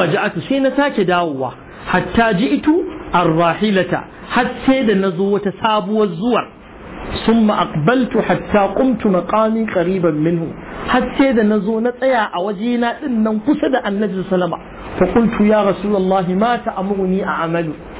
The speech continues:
Yace, "Ya manzon Allah, me zaka umarce ni in aikata?" Wasu suna bacci. Fanka ko? Yanzu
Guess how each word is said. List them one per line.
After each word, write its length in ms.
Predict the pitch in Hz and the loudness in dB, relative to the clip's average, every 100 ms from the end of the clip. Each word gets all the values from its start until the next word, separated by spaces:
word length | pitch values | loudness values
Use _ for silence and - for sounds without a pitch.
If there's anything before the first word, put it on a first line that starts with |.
| - | -4
Yace, 240 | - 208 233 | -2 2 2
"Ya 180 | 220 226 | 4 4
manzon 320 | 226 202 190 196 | 2 0 -2 -2
Allah, 280 | 220 208 180 | -2 0 2
me 140 | 190 208 | 0 0
zaka 280 | 240 233 | -2 -2
umarce 340 | 214 180 160 - | -4 -2 -2 -2
ni 180 | 202 185 | -2 -2
in 120 | 151 | -2
aikata?" 440 | 185 185 180 147 160 - - - | 0 0 0 0 -2 -4 -10 -2
Wasu 160 | 170 156 - | 0 0 0
suna 240 | 196 147 | 2 4
bacci. 500 | 135 156 - 175 151 - - - - - | 2 0 -2 -4 -4 -6 -10 -8 -8 0
Fanka 340 | 196 220 214 156 | 2 2 2 2
ko? 200 | 269 453 554 - - - - - - - - - - - - - | 2 0 -2 -10 -12 -10 -8 -8 -8 -6 -6 -4 -6 -4 -2 2
Yanzu 160 | 175 | 4